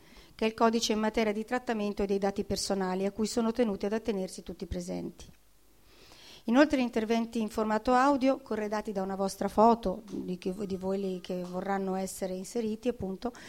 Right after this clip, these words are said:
verranno inseriti nel sito del Dipartimento, in modo da rendere possibile l'ascolto di questa assemblea anche alle persone che non sono potute partecipare oggi, intervenire oggi.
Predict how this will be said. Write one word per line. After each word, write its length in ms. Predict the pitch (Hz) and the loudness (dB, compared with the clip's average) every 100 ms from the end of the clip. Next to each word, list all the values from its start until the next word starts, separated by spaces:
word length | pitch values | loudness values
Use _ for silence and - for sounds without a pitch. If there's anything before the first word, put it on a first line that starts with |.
| - - - | -18 -12 0
verranno 280 | 226 262 | 4 4
inseriti 400 | 262 262 269 262 | 4 2 0 2
nel 140 | 254 247 | 0 0
sito 320 | - 240 247 | -2 -2 -2
del 140 | 214 | -2
Dipartimento, 960 | 208 220 196 - 208 202 196 190 269 - - - - - - - - | -2 0 0 0 -2 -2 -2 2 0 0 -16 -20 -20 -20 -20 -20 -6
in 140 | 226 240 | 0 4
modo 180 | 254 | 6
da 120 | 240 240 | 6 6
rendere 300 | 247 226 214 | 6 4 4
possibile 520 | 262 - 262 240 220 | 2 2 2 2 4
l'ascolto 440 | 233 - 220 208 | 2 2 0 2
di 120 | 208 | -2
questa 240 | 202 196 214 | -2 -2 -2
assemblea 500 | - 277 208 208 226 - - | 0 0 2 2 -2 -10 -8
anche 400 | 233 226 226 233 | -4 -4 -2 -2
alle 220 | - 220 220 | 0 0 0
persone 420 | 214 - 190 190 | -2 -2 -2 -4
che 160 | - | -4
non 140 | 190 185 | -4 -4
sono 280 | - 185 180 | -4 -4 -4
potute 360 | 185 185 190 | -6 -6 -8
partecipare 760 | - 185 185 185 - 185 190 214 | -6 -6 -6 -8 -4 -4 2 2
oggi, 260 | 220 - | 2 0
intervenire 600 | 185 185 185 185 185 180 | -6 -6 -4 -2 -2 -2
oggi. 360 | 170 175 - | -4 -8 -14